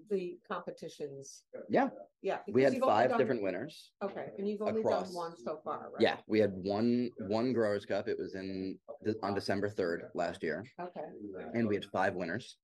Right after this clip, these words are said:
Speaker 1: Okay.
Speaker 2: Um, what we did was we have, you know, three, a top three in each of the five categories. And then we have one, you know, first place winner who gets a trophy and they get some prizes.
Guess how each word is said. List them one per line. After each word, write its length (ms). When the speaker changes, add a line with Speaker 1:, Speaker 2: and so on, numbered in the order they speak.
Speaker 1:
Okay. 280
Speaker 2:
Um, 560
what 160
we 80
did 180
was 160
we 80
have, 160
you 80
know, 140
three, 520
a 80
top 300
three 400
in 80
each 160
of 80
the 60
five 260
categories. 720
And 100
then 160
we 120
have 120
one, 500
you 100
know, 100
first 260
place 220
winner 260
who 100
gets 140
a 40
trophy 540
and 120
they 80
get 160
some 100
prizes. 480